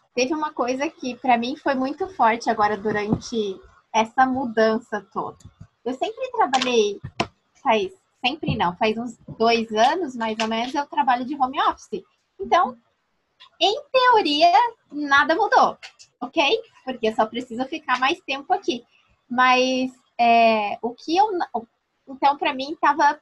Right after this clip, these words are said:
previsivelmente tudo dentro dos conformes, apesar do mercado lá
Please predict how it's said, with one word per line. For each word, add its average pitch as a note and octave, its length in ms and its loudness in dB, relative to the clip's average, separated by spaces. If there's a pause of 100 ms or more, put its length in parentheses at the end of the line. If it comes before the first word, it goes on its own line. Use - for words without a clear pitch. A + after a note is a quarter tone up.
previsivelmente D#4+ 1200 0
tudo F4 320 -4
dentro E4 340 -2
dos F#4+ 180 -4
conformes, D#4 720 0
apesar C4 760 2 (120)
do C4 200 -12
mercado C4 480 -2
lá C#4+ 140 0